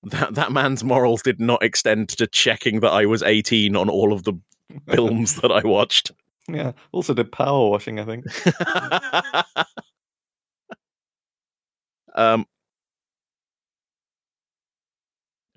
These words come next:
Speaker 1: Ana de Armas memorized and practiced monologues in front of the mirror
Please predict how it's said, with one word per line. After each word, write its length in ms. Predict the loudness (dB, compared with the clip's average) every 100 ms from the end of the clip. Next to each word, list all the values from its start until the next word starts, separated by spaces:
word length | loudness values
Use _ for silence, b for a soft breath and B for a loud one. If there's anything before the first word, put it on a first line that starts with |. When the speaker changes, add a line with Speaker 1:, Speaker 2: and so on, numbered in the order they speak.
| _ _ _ _ _ _ _ _ _ _ _ -4
Speaker 1:
Ana 140 | 0 4
de 100 | 4
Armas 320 | 4 2 2
memorized 540 | 2 2 2 2 2
and 160 | 0 0
practiced 420 | 0 0 2 2
monologues 460 | 2 4 4 2 0
in 80 |
front 200 | 0 0 0
of 60 |
the 60 | 0
mirror 300 | 4 4